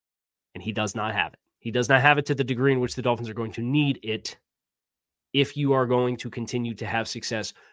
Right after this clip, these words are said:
running the kinds of plays that you have run all season long. I thought there were a few other players who were kinda elevated into, uh, higher roles within the offense.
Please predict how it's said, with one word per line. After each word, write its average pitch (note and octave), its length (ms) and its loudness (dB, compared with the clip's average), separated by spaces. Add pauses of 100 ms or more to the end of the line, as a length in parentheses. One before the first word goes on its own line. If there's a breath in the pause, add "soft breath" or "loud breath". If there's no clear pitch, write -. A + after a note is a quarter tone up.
(120 soft breath)
running C#3 380 4
the D3+ 80 0
kinds C3 320 0
of B2 100 -10
plays A#2 280 -2
that A2 140 -12
you A#2 60 -4
have G#2 120 -6
run G2+ 120 -4
all G2 120 -6
season E2+ 280 -12
long. - 140 -18 (1800)
I C#3+ 60 2
thought D3+ 140 4
there D3+ 100 6
were D3 60 8
a C#3 40 4
few D#3+ 220 6
other D#3+ 160 6
players C3 380 4
who C#3 120 0
were B2 260 0
kinda C#3+ 340 2
elevated D#3+ 480 4
into, C3+ 720 0 (500)
uh, A2 220 -6 (800)
higher D#3+ 500 6
roles C3+ 440 2
within C#3+ 240 2
the C3 80 0
offense. E3 640 -2